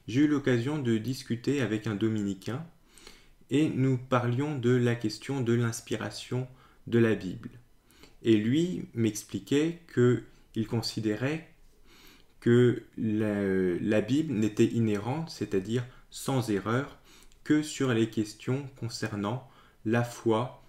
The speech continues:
et la morale. En revanche, sur les questions de science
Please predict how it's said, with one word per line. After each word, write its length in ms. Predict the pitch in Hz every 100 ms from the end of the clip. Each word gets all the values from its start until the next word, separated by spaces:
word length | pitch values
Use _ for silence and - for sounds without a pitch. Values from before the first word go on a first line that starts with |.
| - _ -
et 260 | 120 123 120 - 104
la 400 | 110 110 - -
morale. 520 | 123 110 107 92 85 82 - _ _ - -
En 100 | 110
revanche, 640 | 98 101 113 135 156 - - 110 110 101
sur 220 | - -
les 100 | 104
questions 480 | 98 107 - - 127
de 140 | 104 104
science 540 | - - 123 120 -